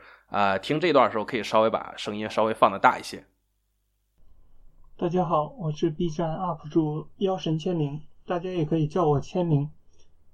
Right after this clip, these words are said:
Speaker 2: 是一个现在居住在东京的歌奇。我会经常搬运一些奶团相关的视频到 B 站，偶尔也会做一些奶团活动的户外视频直播，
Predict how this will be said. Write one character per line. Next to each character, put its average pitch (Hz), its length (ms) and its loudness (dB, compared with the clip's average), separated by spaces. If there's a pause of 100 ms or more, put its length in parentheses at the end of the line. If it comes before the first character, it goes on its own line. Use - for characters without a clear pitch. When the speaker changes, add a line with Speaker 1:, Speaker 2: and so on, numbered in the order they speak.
(280)
Speaker 2:
是 - 280 0
一 151 100 2
个 156 300 2
现 170 300 -4
在 170 100 -4
居 165 220 -2
住 175 160 4
在 156 180 0
东 175 220 -2
京 180 220 -8
的 151 120 0
歌 151 160 2
奇。 139 380 -8 (480)
我 147 140 2
会 156 100 0
经 196 200 0
常 170 220 0
搬 190 180 0
运 175 200 -6
一 - 20 -2
些 170 220 0
奶 160 180 -4
团 147 260 -4
相 185 220 -8
关 180 160 -4
的 165 80 0
视 151 200 -4
频 143 280 -6
到 165 180 0
B 170 200 -2
站， 151 300 0 (420)
偶 156 120 2
尔 175 140 4
也 170 140 4
会 160 160 2
做 175 260 4
一 156 40 -4
些 165 260 0
奶 156 220 -4
团 147 300 0
活 151 180 0
动 160 200 -4
的 147 100 -2
户 185 220 -2
外 185 200 0
视 151 180 -4
频 147 200 0
直 151 140 -4
播， 151 300 -6